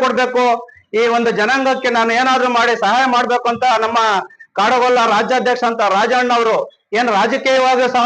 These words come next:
ಇವ್ರು ಬೆಳಿಬೋದು ಅನ್ನೋ ಒಂದ್ ನಿಟ್ಟಿನಲ್ಲಿ ಇವತ್ತು ಅವ್ರ ವಿರುದ್ಧವಾಗಿ, ಅವ್ರ ವಿರುದ್ಧವಾಗಿ ಇವತ್ತಲ್ಲಿ ಸಮಾವೇಶ ಮಾಡಿಸ್ತಾ ಇದ್ದಾರೆ. ಮೀಸಲಾತಿಗೋಸ್ಕರ ಅಂತೂ ಅಲ್ಲ, ಇದು ನಮ್ಮ ಕಾಡುಗೊಲ್ಲ ಸಮಾಜದ ವಿರುದ್ಧ ಮತ್ತೆ ಈ ರಾಜ್ಯದ ರಾಜ್ಯಾಧ್ಯಕ್ಷ ಅಂತ ರಾಜಣ್ಣ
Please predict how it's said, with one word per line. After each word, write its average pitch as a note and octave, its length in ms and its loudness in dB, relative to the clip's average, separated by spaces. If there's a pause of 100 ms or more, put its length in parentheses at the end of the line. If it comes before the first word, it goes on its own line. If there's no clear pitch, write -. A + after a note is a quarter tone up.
ಇವ್ರು A3+ 220 0
ಬೆಳಿಬೋದು B3+ 440 0
ಅನ್ನೋ A#3+ 160 0
ಒಂದ್ A3+ 120 0
ನಿಟ್ಟಿನಲ್ಲಿ B3 400 0
ಇವತ್ತು B3 300 0
ಅವ್ರ A3+ 120 2 (100)
ವಿರುದ್ಧವಾಗಿ, B3+ 560 2 (500)
ಅವ್ರ G#3 140 -2 (100)
ವಿರುದ್ಧವಾಗಿ C4+ 500 0
ಇವತ್ತಲ್ಲಿ B3 360 0
ಸಮಾವೇಶ A#3+ 260 0 (100)
ಮಾಡಿಸ್ತಾ A3+ 300 0
ಇದ್ದಾರೆ. F#3 200 -2 (380)
ಮೀಸಲಾತಿಗೋಸ್ಕರ C4 880 0
ಅಂತೂ A3+ 180 -2 (100)
ಅಲ್ಲ, B3 120 2 (540)
ಇದು B3+ 120 2 (240)
ನಮ್ಮ B3 140 0 (120)
ಕಾಡುಗೊಲ್ಲ B3+ 320 0 (100)
ಸಮಾಜದ A#3+ 440 0
ವಿರುದ್ಧ B3 260 0 (520)
ಮತ್ತೆ A3 180 -2 (160)
ಈ - 20 2 (140)
ರಾಜ್ಯದ B3+ 340 0 (200)
ರಾಜ್ಯಾಧ್ಯಕ್ಷ B3+ 540 0
ಅಂತ A#3+ 140 -4 (140)
ರಾಜಣ್ಣ B3+ 340 0